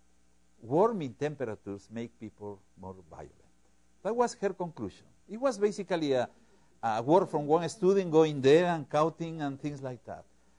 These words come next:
So, uh, it was interesting because there are few studies now that show that, okay? But the observation of that students were actually keeping the attention of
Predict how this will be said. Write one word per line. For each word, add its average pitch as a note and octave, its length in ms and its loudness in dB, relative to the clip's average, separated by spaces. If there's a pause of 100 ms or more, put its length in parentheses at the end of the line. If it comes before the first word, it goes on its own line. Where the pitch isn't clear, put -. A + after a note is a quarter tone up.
(600)
So, C4 300 6
uh, D#3 280 4 (600)
it B3 140 0
was C4+ 220 4
interesting C#3 500 -2
because E3 400 0 (640)
there F3 200 2
are E3 200 6
few A3 380 0
studies C#3 440 0
now C3 400 2 (760)
that C3+ 180 -6
show F3+ 320 -2
that, - 160 -20 (920)
okay? B2 260 -6 (420)
But C#3+ 160 2
the E3+ 80 4
observation E3+ 640 4
of C#3 140 -8
that D#3+ 200 -4
students D#3 400 0
were C#3+ 280 2
actually D3 340 -2
keeping C3+ 440 -12
the A#2+ 100 -8
attention C3+ 340 -8
of A2 80 -10